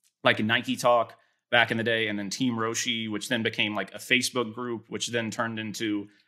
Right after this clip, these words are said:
like, an invite out to, you know, like, Nike World Headquarters. It was just, like, that whole tumbling effect just brought me right into the culture,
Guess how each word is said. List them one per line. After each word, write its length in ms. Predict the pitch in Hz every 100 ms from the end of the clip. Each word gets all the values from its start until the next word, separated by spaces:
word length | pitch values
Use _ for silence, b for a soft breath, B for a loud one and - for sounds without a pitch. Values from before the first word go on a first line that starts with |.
| b -
like, 160 | 113
an 140 | 107 104
invite 480 | 117 117 117 113
out 220 | 113 110 110
to, 280 | 120 110 107
you 80 | 117
know, 160 | 107
like, 300 | 107 104 101 -
Nike 300 | 113 113 110
World 240 | 110 110
Headquarters. 720 | 101 117 113 135 131 143 - b b b -
It 60 |
was 120 | 120
just, 140 | 117 120
like, 220 | 120 104
that 200 | 127 127
whole 500 | 135 131 127 120 107 _ _ -
tumbling 500 | - 143 131 120 117
effect 540 | 107 117 104 - - - _
just 200 | 190 113
brought 180 | 127 117
me 100 | 113
right 220 | 107 110
into 240 | 117 113 110
the 80 |
culture, 540 | 98 110 110 110 98